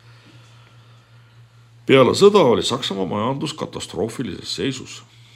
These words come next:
Riigi tellimusi ehk siis kaitseotstarbelist toodangut ei olnud enam vaja. Uus valitsev eliit püüdis majandust suunata turumajanduse teele,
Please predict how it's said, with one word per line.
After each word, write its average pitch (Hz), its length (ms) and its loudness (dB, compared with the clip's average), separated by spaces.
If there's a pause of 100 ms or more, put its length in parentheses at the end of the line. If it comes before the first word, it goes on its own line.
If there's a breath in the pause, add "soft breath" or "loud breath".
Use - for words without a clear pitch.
(180 loud breath)
Riigi 165 380 -2
tellimusi 85 640 -4
ehk 113 220 -8
siis - 160 -10
kaitseotstarbelist 110 1200 -4
toodangut 104 600 -4
ei 127 260 -4
olnud 95 300 -4
enam 78 200 -10 (100)
vaja. 78 300 -2 (1080 loud breath)
Uus 151 360 -2
valitsev 139 480 -2
eliit 120 340 -2
püüdis 127 320 -6
majandust 110 540 -6
suunata 104 400 -6 (160)
turumajanduse 87 840 -4
teele, 85 440 -8